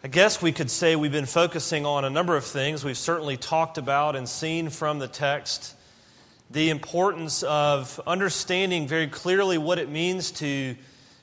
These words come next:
be identified with God's people, to be the church. We've talked about the importance of the local church. We've talked about the importance of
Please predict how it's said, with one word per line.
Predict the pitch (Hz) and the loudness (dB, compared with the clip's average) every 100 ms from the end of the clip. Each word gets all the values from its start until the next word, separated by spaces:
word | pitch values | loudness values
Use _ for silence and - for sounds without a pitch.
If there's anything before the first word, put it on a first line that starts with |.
| - | -4
be | 165 | 2
identified | 165 135 165 180 180 175 | 4 4 0 2 4 4
with | 165 127 | 4 2
God's | 165 160 131 | 4 4 0
people, | 165 175 | -6 -4
to | 196 | -2
be | 143 | -2
the | 147 127 | -2 -2
church. | - 170 214 - - - - _ _ _ - - | 0 2 0 -2 -8 -8 -20 _ _ _ -20 -20
We've | 131 123 | -14 -10
talked | - 165 165 | 0 2 2
about | 156 151 160 160 156 - - - - - | 0 4 6 4 0 -8 -12 -20 -20 -12
the | 143 | -4
importance | 147 131 180 202 185 - | -4 -2 2 2 2 -2
of | 190 | -2
the | 160 | 0
local | 165 180 175 165 | 2 2 0 -6
church. | - 175 196 190 | -2 0 0 -2
We've | 156 - | -6 -4
talked | 160 170 | -2 -2
about | 170 147 156 165 | -2 0 2 2
the | 151 | -2
importance | 143 - 185 196 175 - | -6 -2 0 0 -2 -2
of | 151 135 127 | 0 2 0